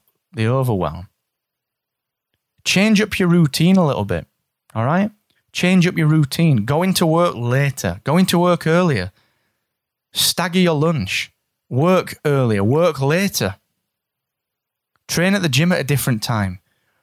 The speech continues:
Change is as good as a holiday. Remember that saying? If you're feeling overwhelmed,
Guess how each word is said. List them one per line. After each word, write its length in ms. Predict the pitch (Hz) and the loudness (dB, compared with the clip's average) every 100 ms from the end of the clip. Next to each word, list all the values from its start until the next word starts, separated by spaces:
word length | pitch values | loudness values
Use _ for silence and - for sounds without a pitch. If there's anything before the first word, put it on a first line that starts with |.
| _ _ _ _ _ _ - | _ _ _ _ _ _ -4
Change 720 | - 151 165 185 180 - _ _ | -2 2 2 4 2 0 _ _
is 140 | 143 135 | -2 0
as 80 | 123 | 0
good 380 | 139 127 120 - | -2 -2 -2 -2
as 120 | 117 | -2
a 80 | 110 | 0
holiday. 440 | 113 98 90 87 101 | -2 -2 -4 -6 -4
Remember 300 | 110 135 139 | -2 0 0
that 180 | 151 143 | -2 0
saying? 360 | 165 185 190 _ _ _ _ _ _ _ _ _ - _ - | 2 4 2 _ _ _ _ _ _ _ _ _ -20 _ -4
If 100 | 143 | -2
you're 60 | |
feeling 340 | - 180 190 190 | 0 2 4 2
overwhelmed, 640 | 180 165 160 98 110 | 2 0 -2 -2 -4